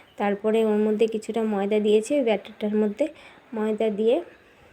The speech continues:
তারপরে এখন বড়া ভেজে নিচ্ছি। কী করবো, আমার আর তালের পোয়া পিঠা খাওয়া হলো না।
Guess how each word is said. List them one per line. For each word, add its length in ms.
তারপরে 300
এখন 200
বড়া 240
ভেজে 220
নিচ্ছি। 320
কী 120
করবো, 300
আমার 240
আর 200
তালের 280
পোয়া 220
পিঠা 240
খাওয়া 280
হলো 180
না। 140